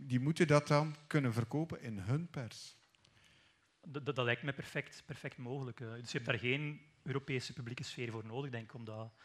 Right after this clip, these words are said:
Speaker 2: om dat, eh, te doen. Ik denk dat, dat, dat perfect mogelijk is voor nationale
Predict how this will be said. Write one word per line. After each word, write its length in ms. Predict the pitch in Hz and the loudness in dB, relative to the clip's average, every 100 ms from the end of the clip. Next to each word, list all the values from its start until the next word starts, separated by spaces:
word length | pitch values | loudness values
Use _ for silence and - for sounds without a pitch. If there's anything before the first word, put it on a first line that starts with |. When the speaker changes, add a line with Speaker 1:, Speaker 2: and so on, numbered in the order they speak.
| - - - _ _ | -20 -20 -20 _ _
Speaker 2:
om 180 | - 117 | -14 -8
dat, 400 | 113 - - - | -8 -8 -14 -14
eh, 80 | 143 117 113 113 117 117 | -12 -10 -8 -10 -10 -12
te 120 | - 120 | -10 -8
doen. 180 | 120 | -6
Ik 80 | 120 | -4
denk 140 | 120 117 | -4 -2
dat, 280 | 117 110 | 0 0
dat, 160 | 123 - | -2 -4
dat 140 | 123 | -6
perfect 280 | - - 131 | -6 -6 -4
mogelijk 300 | - 127 139 | 0 0 0
is 100 | 143 | -4
voor 140 | - 117 | -6 -4
nationale 600 | 123 - 135 135 135 | -4 -4 -4 -2 -2